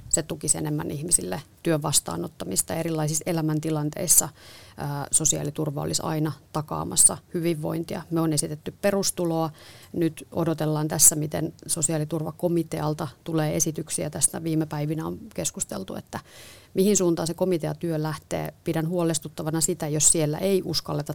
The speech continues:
tehdä muutoksia nykyjärjestelmästä. Että täytyisi katsoa enemmän sellaista sosiaaliturvaa, joka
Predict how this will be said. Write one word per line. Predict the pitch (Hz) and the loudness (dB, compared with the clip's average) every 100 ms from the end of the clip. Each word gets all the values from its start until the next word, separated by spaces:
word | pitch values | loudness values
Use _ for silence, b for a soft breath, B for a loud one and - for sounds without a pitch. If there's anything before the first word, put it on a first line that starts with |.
| - | -6
tehdä | 147 147 147 | -6 -4 0
muutoksia | 156 165 156 156 - - 156 B B - | 2 2 0 -2 -2 -2 -6 B B 0
nykyjärjestelmästä. | 208 214 170 165 143 147 - 170 170 185 - - | 0 4 2 2 2 2 2 -4 -4 -2 -2 -2
Että | 165 170 | -6 -2
täytyisi | 160 156 165 | 0 0 -4
katsoa | - 160 - 160 160 | -4 -2 0 0 0
enemmän | 175 165 151 | 2 2 2
sellaista | 165 160 - | 0 0 -2
sosiaaliturvaa, | 160 160 147 156 151 151 | -2 -2 -4 -6 -4 -6
joka | 151 160 | -6 -6